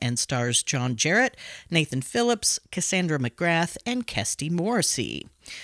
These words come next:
McLean wrote the screenplay for Wolf Creek in nineteen ninety-seven. The original story resembled more of a straightforward slasher film, and McLean was ultimately displeased with the final product.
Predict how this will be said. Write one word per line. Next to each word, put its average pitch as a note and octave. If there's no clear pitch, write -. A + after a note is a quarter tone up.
McLean G3
wrote F3
the -
screenplay F3+
for -
Wolf D3
Creek D3+
in C3+
nineteen B2+
ninety-seven. D#3
The E3+
original F#3+
story F3+
resembled D#3
more D3
of B2+
a -
straightforward D3+
slasher G3
film, C#3+
and A#2+
McLean D3
was B2
ultimately D#3
displeased E3+
with -
the -
final G#2
product. G#2+